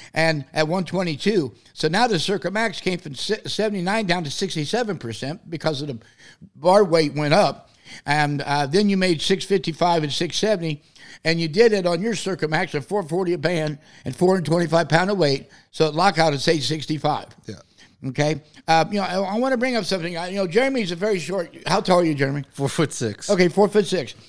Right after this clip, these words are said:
Speaker 1: A lot of people talk about the height. Height has nothing to do with this. Um, in reality, band tension, what band tension? Because he has small mass. If Jeremy was four hundred pounds, it would be a joke. You know, big men. That's why big men got twelve hundred squats and eight hundred deadlifts.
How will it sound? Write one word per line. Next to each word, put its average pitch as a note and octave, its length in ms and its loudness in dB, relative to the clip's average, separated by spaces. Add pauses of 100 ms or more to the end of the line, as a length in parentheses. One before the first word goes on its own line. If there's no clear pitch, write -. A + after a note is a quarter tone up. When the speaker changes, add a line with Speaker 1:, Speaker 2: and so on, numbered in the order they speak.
(140)
Speaker 1:
A G3+ 60 0
lot D4+ 180 4
of G3 60 -8
people A3+ 220 -2
talk G#3+ 220 2
about G#3 240 0
the D#3 60 -6
height. E3+ 340 0
Height B3+ 300 6
has G3+ 260 0
nothing F#3+ 360 -4
to D3+ 60 -8
do F3 220 -2
with D3+ 160 0
this. G#2+ 240 -10 (480)
Um, D#3 300 2 (180)
in F#3+ 160 -2
reality, G#3 500 4 (420)
band G#3 360 2
tension, F3+ 440 0
what A#3 220 0
band B3+ 280 -2
tension? F#3 320 -4 (100)
Because G#3 340 0
he A#3 120 2
has B3+ 180 2
small A3+ 300 -2
mass. A#3+ 440 -6 (260)
If F#3 140 -6
Jeremy A#3+ 360 6
was D#3+ 100 -4
four G#3 240 2
hundred G3 300 2
pounds, A#3 420 -2 (160)
it A3 80 4
would A3+ 140 2
be G#3+ 120 0
a G#3+ 80 6
joke. A#3+ 460 4
You G3+ 80 -6
know, F#3 260 -4 (380)
big A3+ 180 6
men. B3+ 160 -2
That's A3 220 0
why A3+ 100 2
big B3 260 0
men C4 200 -4
got G#3 180 0
twelve A#3 240 2
hundred G#3+ 240 2
squats A#3 320 0
and F3 100 -6
eight G3+ 160 0
hundred F#3+ 260 -2
deadlifts. C3 400 -4